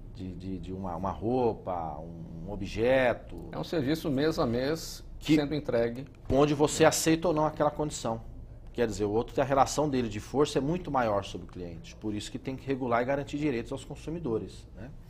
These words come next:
Speaker 1: E ela tanto é uma relação de consumo que ela pega a telefonia, pega a televisão, pega in-, serviço de dados, internet, pega plano de saúde, que tem, também tem caráter contínuo, esse fornecimento de água, de gás, de energia, enfim,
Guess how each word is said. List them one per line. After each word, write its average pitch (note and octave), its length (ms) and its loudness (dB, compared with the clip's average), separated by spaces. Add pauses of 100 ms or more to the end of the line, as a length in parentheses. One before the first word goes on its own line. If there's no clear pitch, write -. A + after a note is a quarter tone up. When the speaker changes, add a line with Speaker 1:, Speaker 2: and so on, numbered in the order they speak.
(580)
Speaker 1:
E G#2+ 180 -2
ela A#2 160 4
tanto D3 240 2
é D3 40 4
uma A#2+ 100 4
relação A2 400 2
de G2+ 100 -4
consumo A#2 560 0
que - 140 -4
ela A2 140 6
pega F#2 420 2
a - 20 -4
telefonia, G#2+ 1160 -2 (400)
pega F#2+ 220 2
a - 20 0
televisão, G#2+ 960 -2
pega F#2 180 -2
in-, F#2+ 120 -6
serviço - 580 -8
de G2+ 80 -8
dados, G2 340 0
internet, A2 640 -2
pega F#2+ 220 -2
plano G2+ 220 -4
de - 40 -8
saúde, A#2+ 460 0
que - 60 -18
tem, G2 120 -6
também G2 220 -6
tem F#2 120 -10
caráter F#2 340 -6
contínuo, A#2 720 -8 (520)
esse - 140 -10
fornecimento A2 520 -2
de A2 140 0
água, A2 320 6
de F#2 100 -8
gás, A2 440 6
de G2+ 40 -6
energia, G#2 460 -2
enfim, F2+ 360 -6